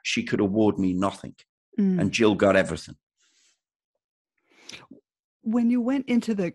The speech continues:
Speaker 2: criminal aspect of that court, uh, as we had talked earlier, apparently the jury, it took them two weeks to deliberate.
Speaker 1: <laughs> Yeah.
Speaker 2: Uh,
Speaker 1: I thi-, yeah.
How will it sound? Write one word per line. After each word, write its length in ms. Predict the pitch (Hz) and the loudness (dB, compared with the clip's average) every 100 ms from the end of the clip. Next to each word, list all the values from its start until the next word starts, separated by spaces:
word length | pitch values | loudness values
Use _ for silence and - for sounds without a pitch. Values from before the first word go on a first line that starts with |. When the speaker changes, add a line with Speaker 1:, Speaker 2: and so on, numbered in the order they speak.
| _ - | _ -16
Speaker 2:
criminal 460 | - 277 294 202 - | -2 0 2 0 -2
aspect 680 | 170 156 - - 165 156 - | -4 -4 -6 -4 -6 -6 -8
of 140 | 160 | -6
that 240 | 160 151 - - | -4 -8 -10 -14
court, 340 | - 165 - _ _ _ _ - | -6 -6 -6 _ _ _ _ -14
uh, 360 | 202 196 185 180 | -6 -2 0 0
as 180 | 196 190 - | 2 0 0
we 180 | 233 226 | 2 2
had 160 | 208 - | 0 -2
talked 320 | 208 190 226 | -4 -2 0
earlier, 580 | 247 240 196 165 160 - - - - | 0 2 0 0 -2 -6 -20 -20 -10
apparently 600 | - - 220 220 - 190 | -8 -2 0 0 0 0
the 140 | 175 175 | 2 0
jury, 440 | 151 190 202 202 | -2 -2 0 0
it 200 | - 175 | 0 -4
took 220 | - 190 - | -6 -8 -4
them 180 | 170 160 | -4 -4
two 240 | - 202 | -4 -2
weeks 320 | 202 190 - | -2 -4 -8
to 120 | - 170 | -8 -4
deliberate. 680 | 156 156 165 180 214 220 226 | -4 -2 -2 -2 -2 -2 -4
Speaker 1:
<laughs> 260 | 151 - - | -6 -6 -4
Yeah. 300 | 87 90 95 _ - - - | -2 -2 -6 _ -18 -6 2
Speaker 2:
Uh, 280 | 196 190 180 | 4 4 6
Speaker 1:
I 120 | 233 | 4
thi-, 320 | 262 - - _ - | 4 -2 -4 _ 4
yeah. 320 | 117 92 | 4 4